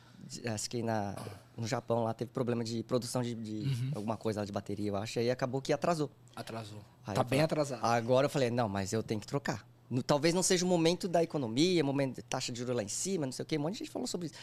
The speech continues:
Speaker 1: Mas, mas era o meu momento, não era o momento da minha, mas era o meu momento. Falei, "Vou trocar." "Ah, mas os juros vai ficar muito alto." Beleza, depois eu negocio.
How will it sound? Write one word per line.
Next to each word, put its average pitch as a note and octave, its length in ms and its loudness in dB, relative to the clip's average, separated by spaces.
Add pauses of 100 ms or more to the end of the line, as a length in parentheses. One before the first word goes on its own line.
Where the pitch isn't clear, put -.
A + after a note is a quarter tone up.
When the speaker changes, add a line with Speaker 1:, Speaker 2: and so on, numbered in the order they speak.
(220)
Speaker 1:
Mas, E3+ 100 4
mas E3+ 200 6
era F#3 100 4
o G#3+ 40 2
meu A#3 120 8
momento, F#3 420 4
não C#3+ 140 2
era D#3+ 100 6
o G#3 40 2
momento G#3 180 2
da G#3 160 2
minha, D3 100 4
mas C#3 180 2
era D#3 100 4
o E3+ 40 0
meu F#3 80 -2
momento. D3+ 280 -6
Falei, C3 160 -4
"Vou D3 80 -8
trocar." C#3 280 -12 (460)
"Ah, G#3+ 140 0
mas A3 100 2
os G3 80 2
juros G#3 160 2
vai G#3+ 80 4
ficar G#3 160 -2
muito G3+ 220 -2
alto." C#3+ 100 2
Beleza, F4 260 -2
depois C3+ 220 -2
eu D3 80 -4
negocio. E3+ 480 -6